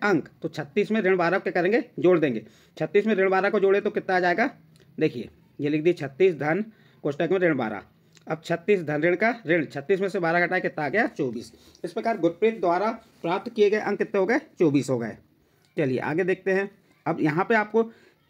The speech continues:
ये समझ नहीं आया होगा कि ये छः कहाँ से आ गया, छः गलत उत्तरों के लिए। तो यहाँ प्रश्नों में देखो, पन्द्रह प्रश्नों वालों में से कक्षा टेस्ट में प्रत्येक सही उत्तर के लिए चार अंक हैं।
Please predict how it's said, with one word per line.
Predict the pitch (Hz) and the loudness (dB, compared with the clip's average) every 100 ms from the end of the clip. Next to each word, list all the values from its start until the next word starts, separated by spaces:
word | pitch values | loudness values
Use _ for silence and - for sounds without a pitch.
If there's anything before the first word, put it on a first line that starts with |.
| _ | _
ये | 151 214 | 2 2
समझ | 208 214 | 2 2
नहीं | 214 208 | 2 2
आया | 190 | 2
होगा | 196 185 208 | 2 2 0
कि | 233 _ _ 202 | -2 _ _ -4
ये | 202 233 | -2 -2
छः | - 202 | -2 -2
कहाँ | 214 156 | 0 -2
से | 143 131 | -2 -6
आ | 107 | -6
गया, | 104 - _ _ _ _ - | -10 -14 _ _ _ _ -4
छः | 214 202 | -2 0
गलत | 156 202 208 | 0 0 -2
उत्तरों | 175 190 185 | -4 0 0
के | 180 156 | 2 0
लिए। | 120 110 - _ _ - | -2 -6 -16 _ _ -2
तो | |
यहाँ | 170 180 | -2 0
प्रश्नों | 190 175 214 | -2 0 -2
में | 190 | -2
देखो, | 147 | -4
पन्द्रह | - 147 170 214 | -4 -2 0 0
प्रश्नों | 208 190 202 | -2 0 0
वालों | 185 196 | 2 2
में | 185 | 0
से | 170 214 220 - _ 160 | 0 -4 -6 -14 _ -8
कक्षा | 156 202 | -4 -2
टेस्ट | 208 190 - _ 175 | -2 -2 -4 _ -4
में | 202 | -2
प्रत्येक | 170 147 202 214 - - | -2 -2 -2 -2 -4 -8
सही | 175 190 | 2 2
उत्तर | 196 214 202 | 2 -2 -2
के | 208 | 0
लिए | 214 | 0
चार | 214 214 196 | 0 0 2
अंक | 131 - | -2 -6
हैं। | 104 | -14